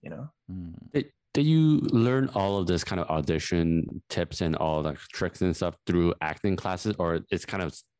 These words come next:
Speaker 3: everything you just figured out through going to auditions? 'Cause I feel like this is not really acting, acting that they will really teach you
Speaker 1: Yeah, yeah.
Speaker 3: in acting classes, or am I taking it wrong? Or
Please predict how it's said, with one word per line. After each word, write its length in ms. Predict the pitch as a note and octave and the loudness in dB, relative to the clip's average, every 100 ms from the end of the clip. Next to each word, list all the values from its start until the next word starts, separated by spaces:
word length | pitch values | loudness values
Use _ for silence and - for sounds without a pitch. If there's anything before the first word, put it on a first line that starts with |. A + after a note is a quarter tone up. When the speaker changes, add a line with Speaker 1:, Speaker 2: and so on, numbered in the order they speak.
| - - | -12 -6
Speaker 3:
everything 340 | F#2 F2 E2+ E2 | -2 -2 0 2
you 180 | E2 | 4
just 220 | D#2+ F2 - | 2 0 -4
figured 500 | - - E2+ D#2+ D#2 | -10 -4 0 2 2
out 300 | D2+ - _ - | 0 -4 _ -6
through 240 | E2 E2 | 0 0
going 340 | - D#2+ D#2 D2+ | 0 0 0 -2
to 120 | D2+ | -2
auditions? 640 | C#2+ C#2 E2 D#2+ C2+ C2+ | -2 -2 -4 -4 -6 -6
'Cause 200 | - D2+ | -6 -4
I 240 | D#2+ D#2+ D#2 | -2 -4 -4
feel 180 | - | -2
like 180 | F2+ E2 - - - _ _ | -2 -4 -12 -20 -20 _ _
this 160 | D3+ D#3 | -4 -2
is 100 | B2 | -4
not 120 | C3+ | -2
really 240 | A2 F#2+ - - | -2 -2 -8 -6
acting, 440 | F2+ - A2+ A2+ | -6 -4 -4 -2
acting 440 | A2+ A#2 - C3 A#2+ | -4 -6 -2 -2 -2
that 240 | A2 G2+ - | -2 -4 -6
they 80 | E2+ | -2
will 160 | E2 | 0
really 300 | D#2 E2 E2+ | 2 2 2
teach 420 | D#2+ - F#2 - - | -2 -4 -6 -4 -2
you 360 | G2 F#2+ F#2 - _ | 2 2 0 -8 _
Speaker 1:
Yeah, 320 | - G2 F#2+ - | -4 -2 -2 -2
yeah. 80 | F2+ | 0
Speaker 3:
in 240 | E2+ E2+ | 0 0
acting 380 | - E2+ F#2+ F#2 | -2 -4 -2 -2
classes, 480 | - G#2+ G#2 A#2 A2+ | -2 -6 -2 -2 -2
or 260 | F2+ F2 | -2 -2
am 140 | E2 E2 | -2 -4
I 100 | D#2 | -4
taking 280 | - E2 D#2 | -4 -2 -2
it 40 | |
wrong? 280 | D2+ D#2+ D2 | 0 -2 -2
Or 240 | C#2+ C#2+ | -2 -4